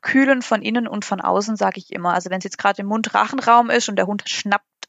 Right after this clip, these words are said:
klassischerweise leider nach dieser Biene oder dieser Wespe und es schwillt der Rachenraum an.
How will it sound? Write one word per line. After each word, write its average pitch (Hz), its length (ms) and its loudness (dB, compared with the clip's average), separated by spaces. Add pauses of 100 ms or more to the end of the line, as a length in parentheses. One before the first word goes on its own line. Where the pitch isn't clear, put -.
(380)
klassischerweise 208 1120 0
leider 214 300 4
nach 196 140 2
dieser 185 260 -2
Biene 220 260 -6
oder 202 160 -4
dieser 170 300 -4
Wespe 269 480 2 (580)
und 220 100 0
es 214 140 2
schwillt 226 300 4
der 196 120 0
Rachenraum 180 520 -2
an. 180 260 -4